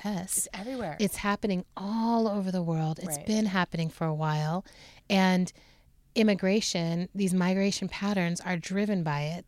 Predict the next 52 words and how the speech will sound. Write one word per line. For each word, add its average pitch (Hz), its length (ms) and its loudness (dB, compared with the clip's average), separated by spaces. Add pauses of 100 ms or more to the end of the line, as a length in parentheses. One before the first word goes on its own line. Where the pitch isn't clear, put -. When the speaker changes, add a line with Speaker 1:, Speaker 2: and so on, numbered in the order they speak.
Speaker 1:
We're 180 120 2
being 208 220 4
driven 196 300 2
into 185 220 0
each 175 140 -4
other's 165 240 -4
arms, 175 520 0 (340)
and 175 300 2
we 185 120 2
need 190 260 4
to 185 100 -8
be 185 80 -2
driven 170 320 -2
into 170 340 -6
alliances 160 580 -4
with 175 240 -4
each - 180 -6
other. 151 360 -6
Speaker 2:
Yeah. - 100 -12 (200)
Speaker 1:
I 180 60 2
look 180 220 2
at 196 120 0
the 175 100 0
work 165 340 -2
of 170 80 -2
Mi 165 200 -2
Gente, 165 480 0
I 165 100 -2
look 165 200 -4
at 170 80 -4
the 170 100 -4
work 165 240 -4
of 165 120 -6
Sanctuary 170 480 -4
Cities, 170 340 0
and 165 80 -2
I'm 165 60 -2
like, 170 180 0 (340)
we 202 120 4
need 196 260 6
to - 100 -6
be 185 120 0
thinking 175 480 -4
of 170 420 0
these 165 240 -2
spaces 196 540 -2
as 165 120 -8
part 175 220 -2
of 170 60 -4
how 165 260 -4
we 196 220 0
are, 160 360 -2